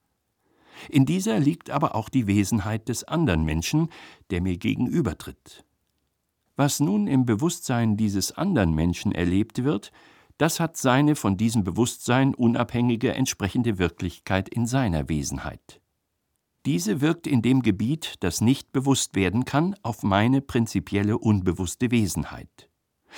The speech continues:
Und dadurch wird in meinem Bewusstsein eine Repräsentanz geschaffen für das,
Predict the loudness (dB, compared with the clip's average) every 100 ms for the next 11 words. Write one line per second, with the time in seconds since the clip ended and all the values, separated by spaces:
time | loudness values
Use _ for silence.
0 | -8 0 2 2 2 2 0 0 -2 -2
1 | -2 0 4 4 6 4 2 0 -2 -2
2 | -2 0 0 0 0 0 0 -4 -4 -4
3 | 0 0 -2 -2 -2 -2 -2 -4 -2 0
4 | 2 2 -2